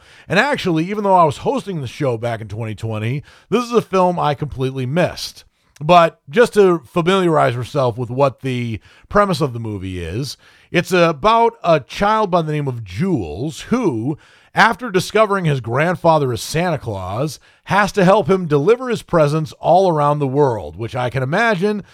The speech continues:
is not an easy task, especially since Jules' hatred for Christmas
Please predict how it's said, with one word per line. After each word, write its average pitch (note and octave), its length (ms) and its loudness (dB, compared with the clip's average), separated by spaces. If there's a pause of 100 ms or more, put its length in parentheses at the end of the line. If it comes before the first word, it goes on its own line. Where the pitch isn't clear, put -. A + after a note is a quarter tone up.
(180)
is D#3 180 0
not D3+ 420 2
an C#3+ 120 -12
easy C#3+ 340 -6
task, E2 640 -8 (460)
especially E3 720 0
since D3+ 360 -2
Jules' E3 420 2
hatred E3 440 -2
for C3+ 140 -4
Christmas C3+ 720 -6